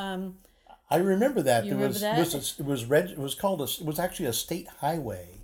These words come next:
Speaker 1: Mm-hmm.
Speaker 2: because it led to a vocational school.
Speaker 1: Yes.
Speaker 2: And it ran diagonally across the field. So it made the yard lines. It made every, if you were trying to figure out alignment, it messed with your head. It was
Speaker 1: Oh, it was a
Speaker 2: really
Speaker 1: mess.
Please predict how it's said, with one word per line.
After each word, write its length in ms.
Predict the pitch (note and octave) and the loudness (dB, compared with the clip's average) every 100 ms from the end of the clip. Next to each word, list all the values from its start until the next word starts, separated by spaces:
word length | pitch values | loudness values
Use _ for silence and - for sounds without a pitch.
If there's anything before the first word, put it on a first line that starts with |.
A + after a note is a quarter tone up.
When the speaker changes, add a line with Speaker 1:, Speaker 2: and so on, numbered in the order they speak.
| - - | -18 -16
Speaker 1:
Mm-hmm. 200 | E3+ F3+ | -12 -8
Speaker 2:
because 340 | B2 E3 D#3 | -4 2 4
it 140 | D3 A#2+ | 4 4
led 260 | C3+ D3 D3 | 6 6 4
to 100 | C#3 | -4
a 40 | |
vocational 600 | A#2 A2+ - D3 - G#2 | -2 -2 -2 -6 -6 -12
school. 480 | - - G#2+ - _ _ _ | -12 -16 -18 -20 _ _ _
Speaker 1:
Yes. 440 | G3 F3+ E3+ - _ | -6 -4 -6 -12 _
Speaker 2:
And 160 | C3+ C3+ | 0 2
it 100 | C3+ | 0
ran 380 | B2+ C3+ D3 D3+ | -2 2 2 2
diagonally 1200 | B2+ B2+ B2 C3+ E3 E3+ D3 A#2+ A2 A2 G#2+ A2+ - _ _ - | 2 2 2 2 2 2 0 0 0 -2 -4 -8 -14 _ _ -8
across 420 | A2+ C3+ B2 B2 | -2 2 2 2
the 120 | A#2 | -8
field. 560 | - D3+ C#3 G2 F#2+ - _ _ _ - | -4 -2 0 -2 -8 -16 _ _ _ -2
So 200 | C3+ C3 | 0 0
it 100 | C3 | 2
made 220 | C#3 C#3 | 0 0
the 60 | A#2 | 2
yard 320 | A2 B2 C#3 | 2 2 2
lines. 420 | C#3 C#3+ C#3+ C#3+ | 2 2 0 -4
It 80 | C#3+ | -4
made 220 | C3+ C3 | -4 -2
every, 240 | D3 C#3+ - | -4 -4 -14
if 120 | B2+ | -10
you 60 | C3+ | -8
were 80 | B2 | -8
trying 420 | - D3 D#3+ D#3+ | -4 -2 0 -4
to 100 | D3+ | -8
figure 260 | D3 C#3+ C#3+ | -8 0 2
out 140 | C#3 | 4
alignment, 640 | A#2 G2 A2 D3 D3 D#3+ - _ _ - | 0 -2 -2 0 0 -2 -8 _ _ -6
it 160 | G#2+ | -2
messed 280 | A2+ C3 - | 0 -2 -2
with 160 | D3 D#3 | -8 -4
your 140 | C#3 | -6
head. 400 | A2+ G#2+ B2+ F3 | 0 4 4 2
It 80 | F3 | -2
was 140 | C3 | -6
Speaker 1:
Oh, 140 | D#3+ D#3+ | -4 -4
it 20 | |
was 160 | D#3+ | -2
a 20 | E3 | 0
Speaker 2:
really 140 | D#3 | 0
Speaker 1:
mess. 340 | D3+ C#3+ - | -2 -2 -6